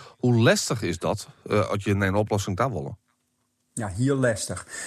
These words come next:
Speaker 2: Ze Adema die het nou zijn, eh, juster, ik ging ik alleen maar p-, praten met die partijen die, eh, nou ja, zelf met een plan komen binnen en dat plan dat hier wel wat van zien vaststellen. Maar er zijn dus oren belangenbehartigers die staan er, eh,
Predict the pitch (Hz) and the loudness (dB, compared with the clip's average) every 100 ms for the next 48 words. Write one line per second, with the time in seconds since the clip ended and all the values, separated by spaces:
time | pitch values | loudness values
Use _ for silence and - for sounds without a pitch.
0 | - - - 131 120 - 131 151 135 123 | -14 -4 0 2 2 2 4 4 2 2
1 | 127 117 120 117 104 - 127 139 180 - | 2 2 2 0 0 2 2 2 0 0
2 | 127 127 123 123 - 127 - 120 117 113 | 2 4 4 2 0 -2 0 0 2 0
3 | 110 117 139 127 - - - 113 - 120 | 2 2 2 2 -2 -10 -6 -4 0 2
4 | 143 156 143 120 117 117 107 107 143 131 | 2 2 2 2 2 0 0 -2 -2 -2
5 | - 123 127 135 139 - - - 98 117 | 0 2 2 0 -4 -10 -16 -6 0 2
6 | 113 - 110 107 104 104 - - 113 117 | 2 0 2 2 2 -2 -10 -8 0 2
7 | 113 92 - - 123 131 127 120 117 123 | 4 2 0 2 4 4 4 2 2 2
8 | 123 - 123 117 110 110 117 120 - 110 | 2 2 2 2 0 2 2 2 2 0
9 | 104 98 - 110 110 113 - 123 123 113 | 2 0 0 2 2 0 0 0 2 2
10 | 107 107 - 113 104 101 - - - 117 | 2 2 0 0 2 0 -4 -2 2 2
11 | 95 98 90 - 85 92 95 - - - | 2 0 -2 -2 -4 -4 -12 -14 -18 -20
12 | - - 110 107 120 113 104 - 131 143 | -14 -2 0 2 2 2 -2 0 4 4
13 | 135 110 101 107 104 95 98 110 98 107 | 4 2 2 2 2 2 0 0 -2 -2
14 | - 120 107 104 | 2 2 2 -2